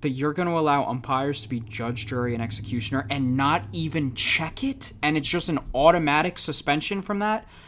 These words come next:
That blows my mind for the incompetency. And are you telling me that that's not go-, uh, think of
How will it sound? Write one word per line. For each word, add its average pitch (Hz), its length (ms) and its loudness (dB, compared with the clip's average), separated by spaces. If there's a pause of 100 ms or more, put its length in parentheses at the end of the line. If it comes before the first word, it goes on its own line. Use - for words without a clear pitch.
(300)
That 175 300 4
blows 160 960 0
my 143 360 0
mind 156 800 2
for 165 160 -2
the 143 140 2
incompetency. 123 960 0 (260)
And 151 240 2
are 139 100 6
you 196 140 0
telling 175 300 8
me 190 80 4
that 147 140 -2
that's 135 180 4
not 147 220 6
go-, 143 180 0 (160)
uh, 131 80 0
think 214 240 2
of 160 120 2